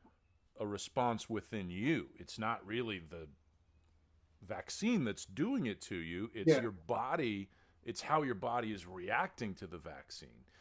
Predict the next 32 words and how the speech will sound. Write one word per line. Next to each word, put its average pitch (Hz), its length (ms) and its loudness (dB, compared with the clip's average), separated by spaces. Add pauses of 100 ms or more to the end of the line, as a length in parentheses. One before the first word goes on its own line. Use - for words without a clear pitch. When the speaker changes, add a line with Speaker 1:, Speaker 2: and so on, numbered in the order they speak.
(380)
Speaker 1:
uh, 85 300 -2 (120)
that 92 240 -4 (280)
kind 107 220 -2
of 87 80 -6 (420)
dictates 95 520 -4
how 90 180 0
you're 87 140 -4
gonna 85 200 -8
feel 107 320 -4
about 65 300 -10
it. 67 160 -18
So 69 320 -10 (720)
Speaker 2:
Yeah, 165 80 2
I'm 165 80 6
excited 156 380 2
to 156 80 2
get, 151 340 2
I 180 60 6
get 165 160 6
my 165 200 6
next 165 320 0
one 156 160 4
in, 151 280 2 (440)
what 156 140 -2
day 151 140 0
today? 151 280 -2
Seventeenth? 185 580 4
Yeah, 160 160 10
in 147 120 2
ten 160 200 6
days. 156 360 6 (640)
Speaker 1:
Ah, 151 300 8